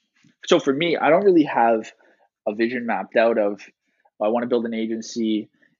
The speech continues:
in this specific industry, solving this specific product, maybe developing this specific tech." What I do is I just put out general content of being a marketing expert,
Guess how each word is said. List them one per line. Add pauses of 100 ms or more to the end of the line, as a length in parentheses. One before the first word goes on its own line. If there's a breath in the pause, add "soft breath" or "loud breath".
in
this
specific
industry,
solving
this
specific
product,
maybe
developing
this
specific
tech."
What
I
do (320 loud breath)
is
I
just
put
out
general
content
of
being
a
marketing
expert,